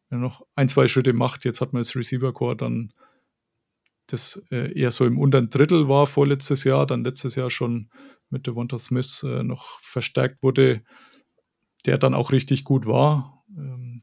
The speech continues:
der Erstrunden-Pick des Jahres vorher mit Jalen Reagor, der war eher ein Ausfall, der spielt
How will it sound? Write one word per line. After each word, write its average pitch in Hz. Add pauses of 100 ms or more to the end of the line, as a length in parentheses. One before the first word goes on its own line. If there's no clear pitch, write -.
der 131
Erstrunden-Pick 123
des 123
Jahres 120
vorher 123
mit -
Jalen 123
Reagor, 131
der 117
war 120
eher 127
ein 123
Ausfall, 131
der 123
spielt -